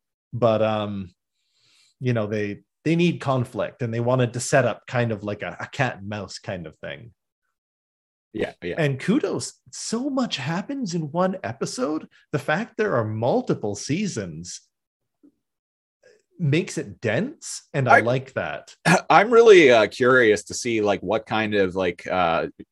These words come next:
Speaker 2: just wacky artifacts are, end up being depicted in this show.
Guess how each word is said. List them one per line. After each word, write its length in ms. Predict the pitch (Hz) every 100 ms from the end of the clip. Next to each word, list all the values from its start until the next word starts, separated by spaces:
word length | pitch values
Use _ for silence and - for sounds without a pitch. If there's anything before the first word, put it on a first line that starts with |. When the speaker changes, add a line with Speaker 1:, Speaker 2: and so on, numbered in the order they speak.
| _ _ 95
Speaker 2:
just 240 | 104 123
wacky 500 | 98 90 104 - 107
artifacts 840 | - 85 98 - 82 76 - - - _ _ _ _ _ -
are, 360 | 104 - 98 -
end 220 | 110 104
up 100 | 90
being 220 | 104 98
depicted 420 | 98 104 95 90
in 100 | 90
this 140 | 87 85
show. 440 | 98 85 85 -